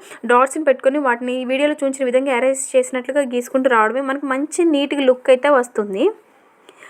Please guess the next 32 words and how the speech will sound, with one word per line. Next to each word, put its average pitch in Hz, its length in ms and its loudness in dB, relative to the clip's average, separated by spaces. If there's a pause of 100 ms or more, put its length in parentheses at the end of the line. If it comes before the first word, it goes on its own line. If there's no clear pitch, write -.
(160)
ఒకసారి 294 340 0
మీకు 285 160 -2
అర్థమయ్యే 269 480 0
ఉంటుంది 262 320 -4
అనుకుంటున్నాను. 233 500 -6 (440)
నేను 277 200 2
చెప్పాను 302 320 4
కదా, 320 200 4
ప్రతి 247 260 -2
స్టెప్‌కి 294 420 2
మాత్రం 285 300 2
హంప్స్ 254 300 0
ఇవ్వడం 277 280 2
మాత్రం 247 240 0
మర్చిపోవద్దు. 240 580 2
మీకు 269 200 -4
వీడియోలో 277 300 4
అర్థమయ్యే 262 380 0
ఉంటుంది. 240 220 -4 (400)
నేను 285 200 4
ప్రతి 262 260 0
స్టెప్స్ - 300 0 (120)
మాత్రం 269 300 2
హంప్స్ 247 240 0
అయితే 277 160 -4
ఇచ్చుకుంటూ 254 340 0
వచ్చాను. 247 340 -2 (420)
ఇప్పుడు 320 280 0
గీస్తున్న 311 280 2 (100)
వీటన్నిటిని 277 500 0 (320)
స్పైరల్స్ 311 580 0
అంటారు. 240 320 -2